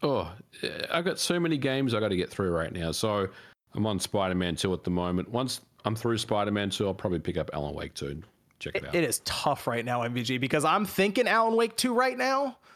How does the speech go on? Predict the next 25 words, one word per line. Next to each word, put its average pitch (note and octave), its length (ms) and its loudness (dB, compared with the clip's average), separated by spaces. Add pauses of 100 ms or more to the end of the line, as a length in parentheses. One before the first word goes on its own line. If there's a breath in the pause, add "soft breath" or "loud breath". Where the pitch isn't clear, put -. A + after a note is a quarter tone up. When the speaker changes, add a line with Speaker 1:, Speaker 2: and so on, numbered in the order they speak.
(140)
Speaker 2:
'cause E3 160 0
I'm, D#3+ 180 4
I'm, D#3 220 4 (160)
I'm D#3 160 4
just F#3+ 180 4
about B3+ 240 4
done A3+ 160 4
Spider-Man G#3 520 4
two. A#2 420 2
I'm C3+ 100 -2
just D#3 140 0
about F3+ 240 2
done C3 160 2
with G#2+ 140 0
it. - 80 -4 (520 loud breath)
Uh, C#3+ 420 4 (600)
but F3+ 440 2
next F#3 340 2
week G3 120 2
I F3+ 60 6
wanna D#3 160 4
play D#3 140 4
Star D3+ 240 6
Ocean D3 180 2
RoboCop. B2+ 520 0